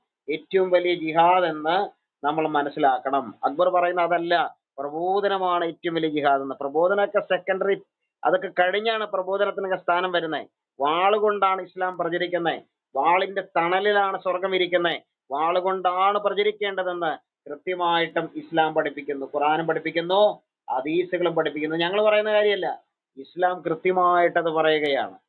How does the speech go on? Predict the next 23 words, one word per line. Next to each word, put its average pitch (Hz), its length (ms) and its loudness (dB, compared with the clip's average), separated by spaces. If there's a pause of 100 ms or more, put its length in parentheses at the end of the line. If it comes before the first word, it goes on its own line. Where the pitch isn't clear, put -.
(280)
അപ്പൊ 151 160 4
അക്ബർ 143 300 2
പറയുന്ന 185 400 -2
കാര്യങ്ങൾ 165 480 0 (360)
അത് 151 200 0
വെറുതെയാണെന്നുള്ളത് 175 800 0
നമുക്ക് 160 200 -8
മനസ്സിലാക്കാലോ. 143 720 -2 (340)
ഇനി 190 340 0 (300)
ജിഹാദ് 180 600 2 (100)
രണ്ട് 170 220 0
തരത്തിലുള്ള 190 460 0
ജിഹാദ് 180 260 2
ഉണ്ട്, 170 140 -6
ഗ്രേറ്റർ 156 420 -2
ജിഹാദ് 175 320 2
ഉണ്ട്, 170 280 -2
ലെസർ 170 300 0
ജിഹാദ് 160 360 2
ഉണ്ട് 139 180 -2 (580)
എന്നൊക്കെ 165 260 0
പണ്ഡിതന്മാർ 180 520 0
പറയുന്നുണ്ട്. 165 480 -4